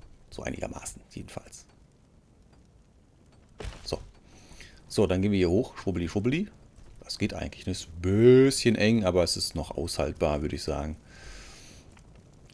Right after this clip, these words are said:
Ich habe jetzt auch keine große Lust, hier Umdekoration zu machen. Das mache ich dann mal off-cam.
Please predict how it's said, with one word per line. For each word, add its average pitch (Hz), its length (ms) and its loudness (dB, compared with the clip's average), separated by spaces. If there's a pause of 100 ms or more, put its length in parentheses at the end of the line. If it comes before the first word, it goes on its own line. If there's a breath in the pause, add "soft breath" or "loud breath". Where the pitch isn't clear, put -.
Ich - 20 -10
habe 80 100 -2
jetzt - 80 -6
auch 82 100 -6
keine 80 200 0
große 78 300 -4
Lust, 80 280 -4
hier 78 140 -2
Umdekoration 71 760 -6
zu - 120 -10
machen. 76 160 -6
Das 73 140 -8
mache 80 140 -4
ich - 120 -10 (200)
dann 78 180 -4
mal 71 160 -4
off-cam. 85 640 -4